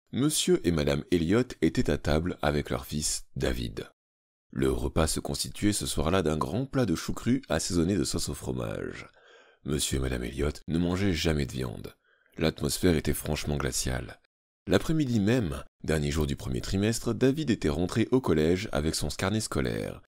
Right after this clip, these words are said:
La lecture n'en était guère réjouissante. Elliot n'a fait aucun progrès, constatait le professeur de mathématiques.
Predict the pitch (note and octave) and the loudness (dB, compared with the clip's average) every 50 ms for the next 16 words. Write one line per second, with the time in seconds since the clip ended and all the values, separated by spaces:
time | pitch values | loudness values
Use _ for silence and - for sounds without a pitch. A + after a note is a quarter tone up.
0 | _ _ _ _ - B1+ D2 D2 D2+ - - - - G#2 G2+ F2+ D#2 D2 D#2 D2+ | _ _ _ _ 0 2 4 4 4 2 0 -2 -2 -2 0 0 0 0 0 -2
1 | C#2 D2 B1 A1+ - F2 F2 D#2 D2 D2+ C#2+ C#2+ C#2+ C#2+ C2 - - - A#1 G1+ | -2 -4 -2 2 4 4 4 4 4 0 0 0 -2 -2 -4 -4 -4 -4 -6 -6
2 | - - - - - - - - - _ _ _ - A2 A2 A2 C#3 D#3+ D#3 - | -8 -12 -16 -16 -14 -14 -14 -16 -18 _ _ _ 8 8 10 10 8 6 6 6
3 | C3+ A#2 A2 - - D3 B2+ - - D#3 D3+ - F3+ D#3+ - - D3+ B2+ G#2+ F#2+ | 4 4 4 6 6 4 6 6 4 4 4 4 2 0 4 6 6 6 8 8
4 | F#2+ D2+ B1 - - D2+ C#2+ - - C#2 - - E2+ D#2 C2 - D#2 C#2+ D#2+ D#2 | 6 6 6 2 -2 -4 -4 -2 -2 0 2 4 4 4 2 2 -2 -2 0 2
5 | - A#2 G2+ F2+ F2+ F2+ D#2 - F#2 E2+ D#2+ D2 - - - B1+ - - | 4 4 4 6 4 4 4 2 2 2 4 2 0 -2 -4 -6 -6 -8